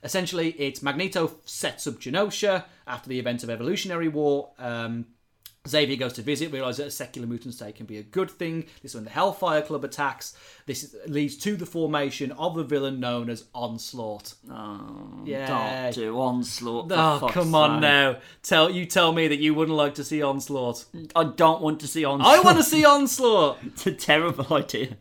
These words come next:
Speaker 1: Which is why your next movie <laughs>
Speaker 2: Oh, no.
Speaker 1: told you, you gotta plan ahead. Your next movie is X Factor.
Speaker 2: Okay.
Speaker 1: So you've gotta, after all this, and this is where you introduce a character that they probably are gonna introduce now, but, you know,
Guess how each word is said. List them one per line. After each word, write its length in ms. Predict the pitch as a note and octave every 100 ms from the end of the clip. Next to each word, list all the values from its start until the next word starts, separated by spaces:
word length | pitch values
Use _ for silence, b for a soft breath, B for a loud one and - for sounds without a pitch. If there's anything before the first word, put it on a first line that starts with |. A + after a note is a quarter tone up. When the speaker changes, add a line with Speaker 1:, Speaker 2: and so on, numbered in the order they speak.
| _
Speaker 1:
Which 180 | E3+ F3
is 100 | G#3
why 200 | G3+ C4
your 140 | A#3+ A#3+
next 280 | G#4+ -
movie 460 | B3 B3 G3+ F#3+ C4+ - B5+
<laughs> 180 | C6+
Speaker 2:
Oh, 240 | - D3 B2
no. 280 | - B2+ B2+
Speaker 1:
told 280 | C4 D#4 G#3+
you, 120 | A#3 G3
you 140 | F#3+
gotta 200 | A#3 C4+
plan 240 | C4+ C4+
ahead. 360 | B3+ A#3+ E3 - _ _ - -
Your 140 | D#3
next 300 | G#3 C4 -
movie 260 | A3 G#3+ A3
is 80 | F#3
X 200 | F#3+ -
Factor. 400 | C3 - A2+ F#2+ _ -
Speaker 2:
Okay. 480 | A#2 A2 A2+ A2 G2 -
Speaker 1:
So 260 | - D3
you've 200 | C3+ C3
gotta, 280 | E3+ G3 F3+ F3+
after 420 | F#3+ - G#3 A#3
all 100 | A#3
this, 460 | F#3 F3 - - -
and 140 | C3
this 140 | D3+
is 40 | E3+
where 120 | F3+
you 60 | F#3+
introduce 280 | D#3+ F3+ E3
a 20 |
character 320 | D#3+ E3 D#3
that 220 | C3+ C3 C3
they 80 |
probably 500 | A#2 - C3+ F3+ G3+
are 160 | G3+ G3+
gonna 200 | G3+ G3+
introduce 380 | G3+ F#3+ G3+ -
now, 220 | F#3+ G#3
but, 260 | C#3+ B2 C#3+
you 80 |
know, 220 | B2+ B2